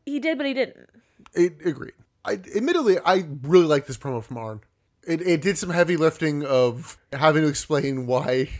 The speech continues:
Speaker 2: why the title is gonna be in the weird state it's in, and his kinda, like, regret. Like, it was
Speaker 1: See,
Speaker 2: good promo work from, from him.
Speaker 1: That's what I didn't like about it. I wanted it to be more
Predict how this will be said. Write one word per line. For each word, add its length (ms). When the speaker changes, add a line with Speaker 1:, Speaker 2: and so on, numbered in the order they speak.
Speaker 2:
why 240
the 120
title 320
is 60
gonna 160
be 120
in 80
the 100
weird 300
state 280
it's 220
in, 460
and 220
his 200
kinda, 220
like, 180
regret. 480
Like, 220
it 80
was 140
Speaker 1:
See, 60
Speaker 2:
good 260
promo 320
work 200
from, 280
from 160
him. 160
Speaker 1:
That's 260
what 100
I 40
didn't 240
like 180
about 220
it. 160
I 120
wanted 320
it 140
to 80
be 120
more 580